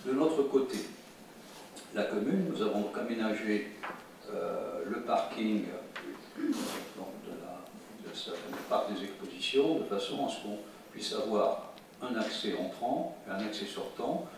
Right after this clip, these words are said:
et un point de dépose de bus. Les investissements, je ne les connais pas, mais ce n'est pas très important,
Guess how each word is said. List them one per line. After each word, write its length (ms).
et 40
un 100
point 180
de 60
dépose 320
de 60
bus. 360
Les 140
investissements, 720
je 80
ne 60
les 60
connais 320
pas, 180
mais 60
ce 140
n'est 80
pas 220
très 160
important, 420